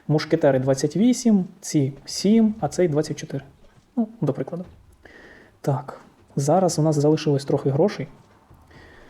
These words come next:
Ми підвищимо свої провінції. Одненьку.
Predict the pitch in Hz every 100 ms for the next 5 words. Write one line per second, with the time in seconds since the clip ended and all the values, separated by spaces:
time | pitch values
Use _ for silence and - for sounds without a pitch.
0 | - 151 156 160 151 156 143 - 131 -
1 | 143 143 135 131 - - - - - 131
2 | 156 202 - 143 - - _ _ _ -
3 | - _ _ - 165 190 180 151